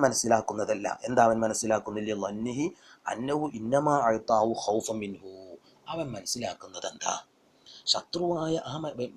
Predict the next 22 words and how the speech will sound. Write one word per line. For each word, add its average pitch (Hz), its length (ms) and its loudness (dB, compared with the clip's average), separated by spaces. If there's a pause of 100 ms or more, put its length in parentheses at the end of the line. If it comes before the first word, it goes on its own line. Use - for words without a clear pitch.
വ്യക്തി 117 300 -4
മനസ്സിലാക്കുന്നത്, 135 800 -2 (420)
ആ 104 120 -4 (240)
അവനെനിക്കിത് 120 760 -6
സ്വതക്കായായിട്ട് 123 880 0
തന്നത് 110 460 0 (540)
അവനിക്ക് 98 440 -10
എന്നെ 104 280 -6 (120)
പേടിയാണ്, 101 720 -2 (540)
എന്നെ 139 280 -6
പേടിച്ചിട്ട് 156 760 6
തന്നതാ 165 340 2
അവന് 165 240 2 (440)
എന്ന് 113 260 0
മനസ്സിലാക്കിയിട്ട് 113 960 0 (640)
കൂടുതൽ 147 560 2
ബുദ്ധിമുട്ടുകളും 123 880 -2
ഇടങ്ങേറുകളും 120 720 2
പീഡനങ്ങളും 107 680 -2
അവൻ്റെ 107 280 -2
ഭാഗത്ത് 110 360 -2
നിന്നുണ്ടാകും. 123 580 2